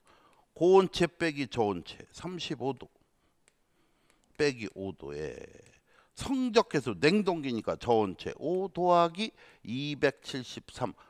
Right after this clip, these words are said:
온도 하나일 때는 절대 온도로 풀어야지. 별거 아니네. 이십육 번. 일정 압력화, 상변화, 아, 참, 근데 이거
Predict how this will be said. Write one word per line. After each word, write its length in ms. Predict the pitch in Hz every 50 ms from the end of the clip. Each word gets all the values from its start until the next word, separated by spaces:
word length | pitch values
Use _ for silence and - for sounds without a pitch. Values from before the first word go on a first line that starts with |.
| _
온도 400 | - - 160 202 208 175 185 160
하나일 420 | 131 - 185 202 190 170 156 135 117
때는 360 | - 127 113 104 95 85 76
절대 380 | - - 107 127 127 - - 143
온도로 320 | 135 123 107 101 85 87
풀어야지. 640 | - - - - 131 117 78 73 - - - - - _ _ _ _ - - _ _ _ -
별거 360 | - 113 113 110 101 117 104
아니네. 920 | 92 80 82 85 82 76 71 67 62 - - - - - - - _ _ _ -
이십육 500 | 113 127 117 - 131 104 107 127 139 -
번. 120 | - - - _ _ _ _ _ _ _ _ _ _ _ _ _ _ _ _
일정 360 | - 196 208 190 - 240 214 220
압력화, 460 | 208 202 190 185 - - - 139 107
상변화, 600 | - - - 214 226 214 196 196 165 143 110 87 - -
아, 100 | - 123
참, 260 | - - - 143 123
근데 140 | 120 127 147
이거 840 | 127 104 85 80 - _ _ _ _ _ _ - 180 180 143 101